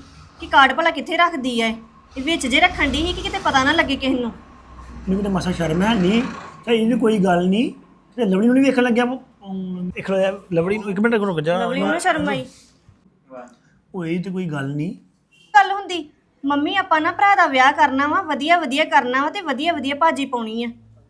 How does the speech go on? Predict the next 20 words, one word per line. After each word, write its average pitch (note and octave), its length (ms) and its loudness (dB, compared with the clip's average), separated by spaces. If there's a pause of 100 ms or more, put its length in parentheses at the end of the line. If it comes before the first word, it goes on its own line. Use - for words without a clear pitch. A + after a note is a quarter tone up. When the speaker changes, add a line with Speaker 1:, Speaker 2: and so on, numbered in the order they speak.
(680)
Speaker 2:
ਉਹ G#3 100 -8
ਜਾਨਵਰ E3+ 440 -4
ਕੇ F#3 100 -2
ਸਤਾਉਂਦੀ E3 400 -2
ਆ F3 60 0
ਤੈਨੂੰ, E3 240 -2
ਠੀਕ D3+ 220 0
ਹੈ D#3+ 40 -2
ਨਾ? F3+ 140 -4 (1160)
ਇਹ A3+ 60 -6
Speaker 1:
ਲਵਲੀ G#3 140 0
Speaker 2:
ਸਮਝਾ - 160 6
Speaker 1:
ਨੂੰ A3+ 100 8
ਤਾਂ - 80 4
Speaker 2:
ਕੇ G3 60 2
Speaker 1:
ਉਂਗਲਾਂ C#4+ 160 6
ਤੇ C#4 40 4
Speaker 2:
ਦੇਖੂਗਾ। A#3+ 180 2
Speaker 1:
ਨਚਾਉਂਦੀ D#4 360 2
ਆ। D#4 140 2